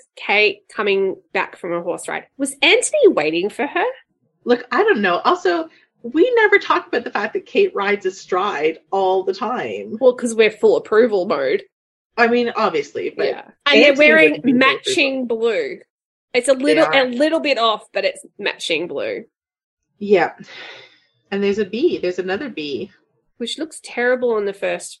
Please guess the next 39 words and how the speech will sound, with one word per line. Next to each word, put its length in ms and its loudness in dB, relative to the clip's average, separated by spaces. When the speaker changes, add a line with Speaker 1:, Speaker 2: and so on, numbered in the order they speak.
Speaker 1:
set 220 -8
of 100 -8
frames, 460 -2
honestly. 460 -6
It 140 -4
looked, 220 -12
I 60 -2
don't 140 2
know, 140 0
it 200 2
just 140 -4
looked 160 -2
bad. 340 -2
Anyway, 600 6
they're 200 6
actually 360 6
having 220 4
a 40 2
proper 240 2
conversation 840 2
about, 400 0
like, 240 -6
what 260 -10
<laughs> 0 -
happened 640 -4
last 380 -12
night, 300 -6
dude. 360 -2
Speaker 2:
Yeah. 300 -2
Speaker 1:
And 320 4
he's 160 2
trying 220 4
to 40 6
explain. 800 0
Then 200 2
the 80 2
bee 460 4
situation, 920 -4
he, 180 -18